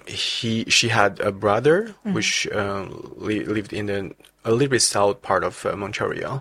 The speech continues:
Speaker 2: Yeah.
Speaker 1: So she just took three children and moved to his place.
Speaker 2: Yeah. Yeah.
Speaker 1: It's very, yeah.
Speaker 2: The southern part of China is a bit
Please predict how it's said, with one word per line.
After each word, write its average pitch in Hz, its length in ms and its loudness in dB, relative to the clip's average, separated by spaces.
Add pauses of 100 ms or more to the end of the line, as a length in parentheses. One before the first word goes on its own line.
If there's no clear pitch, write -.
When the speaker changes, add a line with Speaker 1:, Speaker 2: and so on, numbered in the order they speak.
(140)
Speaker 2:
Yeah. 190 300 -2 (340)
Speaker 1:
So - 240 2
she 104 460 0
just 95 280 2
took - 260 -2
three 104 200 2
children 120 400 0
and 95 180 -6
moved 107 240 -2
to 98 540 -4 (320)
his 110 160 0
place. - 540 2
Speaker 2:
Yeah. 185 320 2 (400)
Yeah. 170 300 2
Speaker 1:
It's 156 60 -4
very, - 440 -10
yeah. - 100 -10 (480)
Speaker 2:
The 208 80 8
southern 370 500 10
part 196 320 8
of 180 160 6
China 190 280 8
is 185 160 6
a 175 60 8
bit 160 220 4